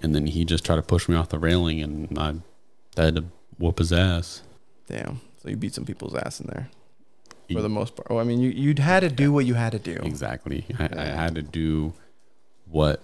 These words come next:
Speaker 1: it took to get the job done. Nothing was, nothing was done over the top or abusive.
Speaker 2: Yeah.
Speaker 1: It, I just did what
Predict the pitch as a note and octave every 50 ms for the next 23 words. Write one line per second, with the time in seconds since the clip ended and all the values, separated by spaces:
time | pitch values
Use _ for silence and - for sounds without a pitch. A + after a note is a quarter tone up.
0 | - - - - - - - - - - - - - - F2 - - - - F#2+
1 | E2 - - - - - F2 E2 D2+ D2 - - - - - - - - D#2+ -
2 | - - - - - - - - - - - - - - - - - - - -
3 | - - - - - - - - - - G#2+ G2+ - A2+ G#2 G#2 G2 F2+ E2+ F2
4 | E2 E2 D#2+ D#2+ - - - - - - - - - - - - - - - -
5 | - - - - - - - G2+ A2+ - - D3 C3+ B2+ A#2 G#2+ G2+ F2 F2 F#2
6 | G2 F#2+ F#2 F#2 F2+ - - - D#2+ E2+ F2+ F2+ F2+ - - F#2+ F#2+ F#2 F2 E2
7 | E2+ D#2+ - - - D#2 D#2 D#2+ E2 - - - D2+ D2+ D2 - - - - D2
8 | - C#2+ C#2+ E2+ - - G#2 G#2+ G#2+ A2 - - - - - - - - - -
9 | - - - - - - - - - - - F2+ F2 - - F2 E2 D#2+ D#2 D2+
10 | - - - E2+ E2+ E2+ E2 D#2 D#2+ D#2+ -